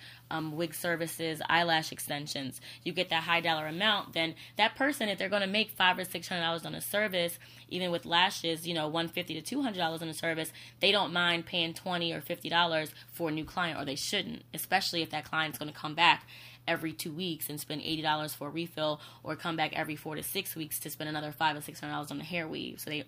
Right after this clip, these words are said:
they, they don't, they wouldn't mind that. At least smart business <laughs> people weren't. Um, so look for people that you can collaborate with so that all you have to do, whether you're in your place of business or you're not in your place of business, if you send a referral, that person is gonna in turn,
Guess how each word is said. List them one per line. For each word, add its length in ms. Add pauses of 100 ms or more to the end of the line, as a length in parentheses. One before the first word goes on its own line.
they, 140 (120)
they 60
don't, 180 (680)
they 140
wouldn't 240
mind 280
that. 160 (120)
At 120
least 220
smart 300
business 320 (220)
<laughs> 120
people 400
weren't. 220 (540)
Um, 300 (120)
so 220
look 280
for 120
people 260
that 160
you 160
can 320
collaborate 680
with 200 (200)
so 200
that 260 (220)
all 180
you 120
have 260
to 80
do, 280
whether 200
you're 320
in 180
your 160
place 260
of 120
business 360
or 200
you're 140
not 220
in 60
your 80
place 260
of 120
business, 280 (200)
if 160
you 80
send 260
a 60
referral, 500
that 200
person 280
is 100
gonna 200
in 180
turn, 400